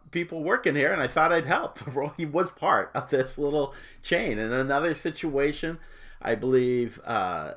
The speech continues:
and I, it's a Dick Nunes story for sure, but I believe he was recruiting kids from U C F or somewhere to come help lay sod out. And, uh, <laughs> and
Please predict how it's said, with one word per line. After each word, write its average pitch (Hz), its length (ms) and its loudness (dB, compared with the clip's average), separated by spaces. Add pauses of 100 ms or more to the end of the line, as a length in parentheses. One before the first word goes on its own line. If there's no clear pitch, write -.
and 101 140 -8
I, 76 320 -6
it's 104 320 -4
a 107 80 -4
Dick 113 240 -4
Nunes 104 300 -4
story 80 240 -6
for 95 160 -8
sure, 110 340 -2
but 90 160 -6
I 95 80 -4
believe 135 380 -6
he 143 100 -4
was 113 180 -8
recruiting 113 720 -6 (480)
kids 165 280 -8
from 113 220 -6
U 117 160 -2
C 127 300 -2
F 104 220 0
or 90 100 -2
somewhere 113 600 -4
to - 120 -12
come 123 260 -6
help 117 260 -6
lay 101 220 -2
sod 95 400 -4
out. - 260 -10 (460)
And, 98 460 -2
uh, 92 380 0
<laughs> - 40 -8
and 135 320 -6